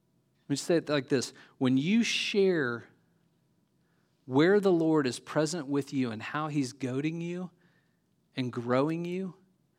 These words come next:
and convicting you of your sin and challenging you, when you share that with others, when you speak it, when we gather together around that truth,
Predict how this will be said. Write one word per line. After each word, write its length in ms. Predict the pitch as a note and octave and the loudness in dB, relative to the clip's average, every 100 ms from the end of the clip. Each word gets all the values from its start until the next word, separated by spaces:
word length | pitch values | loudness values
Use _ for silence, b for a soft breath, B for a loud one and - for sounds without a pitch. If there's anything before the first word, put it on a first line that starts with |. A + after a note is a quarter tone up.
| _ _ _ _ - | _ _ _ _ -8
and 140 | B2+ | -8
convicting 600 | - B2+ A2+ C3+ - F#3+ | -4 -4 2 0 0 -2
you 180 | F3 F3 | 0 2
of 180 | D#3 - | 0 0
your 100 | D3+ | -4
sin 580 | - - D3 D3 F3 F#3 B B B | -4 -2 0 0 -2 -10 B B B
and 160 | C#3 A#2+ | -6 -4
challenging 580 | - B2 D3+ E3 E3+ F3+ | -2 0 0 -2 -6 -6
you, 160 | F3 | -4
when 180 | D3 C3 | -2 0
you 200 | D3 G#3 | 0 -2
share 540 | - - - A3+ A3+ | -2 -2 -2 0 2
that 240 | G#3 F#3 C#3 | 2 0 0
with 200 | C3+ - | -2 -2
others, 360 | D#3+ D3 C3+ | -4 -2 -2
when 160 | B2+ A#2+ | -2 -4
you 180 | C#3+ A3 | 0 -2
speak 560 | - - - A#3 A3+ | -2 -12 -2 0 0
it, 180 | C#3 A#2 | -2 -4
when 180 | B2+ A#2+ | -6 -2
we 140 | D3 | -2
gather 640 | E3 C3 D#3+ D#3 E3+ G3 F#3+ | -2 -2 0 2 0 -2 -4
together 720 | F#3+ D#3+ E3+ E3 C#3+ A#2+ - | -6 -4 -2 0 -2 -6 -6
around 520 | C#3+ B2+ C3 D3 E3+ | -6 -4 -4 -2 -4
that 260 | D3+ D3+ D#3 | -2 -4 -4
truth, 520 | - F#3 D#3+ A#2 - | -8 -2 -2 -2 -12